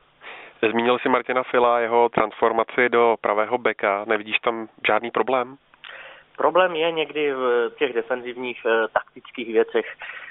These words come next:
Speaker 2: Ehm, se, věč-, ještě, ještě, ještě to je většinou tak, že udělá jeden takový mini kiksík, eh, za zápas, nechtěný, ale to je otázka souhry, eh, vedle Václava Procházky,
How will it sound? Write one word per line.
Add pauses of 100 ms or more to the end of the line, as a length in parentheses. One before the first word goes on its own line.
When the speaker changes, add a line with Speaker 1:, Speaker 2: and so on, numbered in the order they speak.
(140)
Speaker 2:
Ehm, (120)
se, (260)
věč-,
ještě,
ještě, (160)
ještě
to
je
většinou
tak,
že
udělá
jeden
takový
mini
kiksík,
eh, (300)
za
zápas,
nechtěný,
ale
to
je
otázka (520)
souhry,
eh,
vedle
Václava
Procházky,